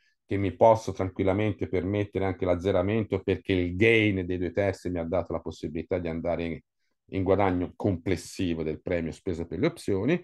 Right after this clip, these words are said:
Nel caso del future avrei uno stop loss a tremilaottocentoventisette in pari, che poi dopo andrei a rivedere, eh, lunedì, sempre riprendendo in mano l'analisi di, per vedere se questo uncino produce ancora una prosecuzione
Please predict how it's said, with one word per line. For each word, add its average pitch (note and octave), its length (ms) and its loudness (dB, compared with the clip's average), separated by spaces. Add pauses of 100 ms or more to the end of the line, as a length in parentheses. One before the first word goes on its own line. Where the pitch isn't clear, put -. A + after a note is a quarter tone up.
(280)
Nel C3+ 200 4
caso G2+ 220 6
del E3 160 2
future B2+ 380 0
avrei F2+ 300 2
uno D#2+ 120 -6
stop - 300 -2
loss G#2 420 4
a D#2 60 -6
tremilaottocentoventisette G2 1300 0
in D3 160 -2
pari, - 380 -12 (480)
che G2+ 140 2
poi G2+ 200 4
dopo F#2+ 280 6
andrei F2+ 340 2
a F2 80 6
rivedere, F2+ 800 2 (640)
eh, E2+ 500 0
lunedì, G#2+ 500 4 (340)
sempre G2 480 0
riprendendo F#2+ 640 -2
in A#2+ 60 -4
mano E2 240 -4
l'analisi G#2 400 0
di, B2 100 2
per E2+ 120 -4
vedere F2+ 260 0
se - 160 -8
questo G2+ 260 -4
uncino F#2+ 380 -6
produce F#2 380 -6
ancora F#2+ 300 -2
una E2+ 140 -4
prosecuzione E2 840 -6